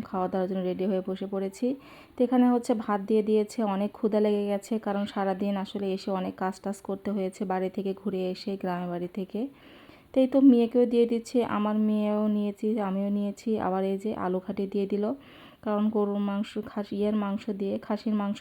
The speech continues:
দিয়ে আলু ঘাটি, কারণ আকিকায় আসলে খাসি জবাই করেছে। তো এই তো মেয়েকে দিতে বলেছে একটা মাংস, মেয়েকে দেখুন পুরো আলু দিয়ে একদম প্লেটটা ঢেকে ফেলেছে।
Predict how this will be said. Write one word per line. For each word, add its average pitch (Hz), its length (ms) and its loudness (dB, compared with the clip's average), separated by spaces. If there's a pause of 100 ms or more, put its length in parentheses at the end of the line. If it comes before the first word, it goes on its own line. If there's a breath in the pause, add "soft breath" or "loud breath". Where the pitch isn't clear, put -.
(120)
দিয়ে 202 180 -2
আলু 190 200 -2
ঘাটি, 202 220 -4 (120)
কারণ 190 180 -2 (180)
আকিকায় 220 400 -2 (500 loud breath)
আসলে 208 260 -4 (100)
খাসি 202 280 -4 (100)
জবাই 190 240 0 (100)
করেছে। 196 360 -4 (520 loud breath)
তো - 100 0
এই 262 120 4
তো 269 40 6 (140)
মেয়েকে 240 400 4
দিতে 240 260 2
বলেছে 233 240 2 (120)
একটা 226 180 -2 (100)
মাংস, 220 200 2 (180)
মেয়েকে 214 280 2 (100)
দেখুন 208 240 0 (140)
পুরো 208 240 -2 (140)
আলু 202 160 0 (120)
দিয়ে 202 180 0 (140)
একদম 196 220 -4 (100)
প্লেটটা 196 460 -2
ঢেকে 185 280 0
ফেলেছে। 190 340 -4